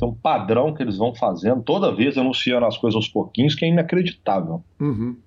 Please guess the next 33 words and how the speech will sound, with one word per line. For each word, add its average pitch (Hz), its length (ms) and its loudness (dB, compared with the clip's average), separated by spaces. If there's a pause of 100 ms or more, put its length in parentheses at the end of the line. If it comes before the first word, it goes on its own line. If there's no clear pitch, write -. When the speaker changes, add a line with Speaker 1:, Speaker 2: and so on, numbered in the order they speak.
(120)
Speaker 2:
É, 120 340 2
é - 20 4
bizarro, 113 440 -2
é 107 60 4
impressionante. 123 640 -2 (180)
Lanzinha, 208 400 4
e 240 80 4
por 247 240 2
fim, 247 240 2
cara, 127 220 2
vale 165 240 2
lembrar 196 300 4
o 214 40 4
seguinte, 208 360 0
que 180 60 2
a 165 40 4
W 185 220 2
S 220 120 2
O 180 40 0
P 190 120 2
Brasil 202 600 2 (420)
tá 196 100 2
quase 180 360 2
acontecendo. 202 600 0 (180)
Lá 147 160 4
em 190 40 2
setembro 151 600 2
tem 180 480 0
W 139 260 2
S 135 120 0
O 127 60 2
P 139 140 2
Brasil, 170 500 0